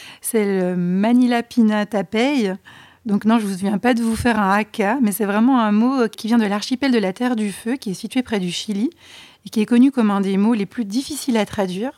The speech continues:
Ça signifie un regard partagé entre deux personnes dont chacun espère que l'autre va prendre l'initiative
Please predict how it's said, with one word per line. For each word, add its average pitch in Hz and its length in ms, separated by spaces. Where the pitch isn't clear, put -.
Ça 214 140
signifie 240 640
un 208 140
regard 226 340
partagé 226 500
entre 226 260
deux 220 160
personnes 240 500
dont 196 100
chacun 247 460
espère 254 440
que - 80
l'autre 220 220
va 196 100
prendre 240 240
l'initiative 233 720